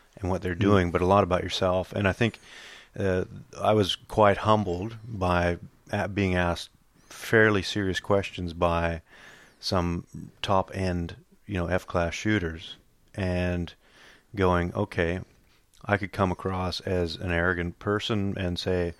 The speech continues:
Speaker 1: 'Well, this is wrong, this is wrong, this is wrong, and you need to try this, this, and this.'" Where I was engaging in humility with the conversation with them, actually,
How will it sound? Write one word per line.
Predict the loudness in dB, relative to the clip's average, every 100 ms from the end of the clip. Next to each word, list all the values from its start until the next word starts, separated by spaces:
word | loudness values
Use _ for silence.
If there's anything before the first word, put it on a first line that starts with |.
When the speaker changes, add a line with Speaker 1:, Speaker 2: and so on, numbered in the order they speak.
| -18 -20 -20 _
Speaker 1:
'Well, | 0 0 0
this | -4 -4
is | -4
wrong, | 0 0 0
this | -4
is | -6 0
wrong, | 0 0
this | -4
is | -4
wrong, | 0 2 0 -6 _ _ _ _ _ -14 -4
and | 0
you | 0
need | -2
to | 0
try | -2
this, | -2 -6
this, | -6 -4
and | 0
this.'" | 0 0 -12 -20 -20 -20 _
Where | 4 4
I |
was | 4
engaging | 0 0 2 2 2 0
in | 0
humility | -2 0 4 4 2 0
with | -4 -6
the | -12
conversation | 0 0 0 0 0 0 -2 -4
with | -6
them, | -6 0
actually, | 0 0 -2 0 -2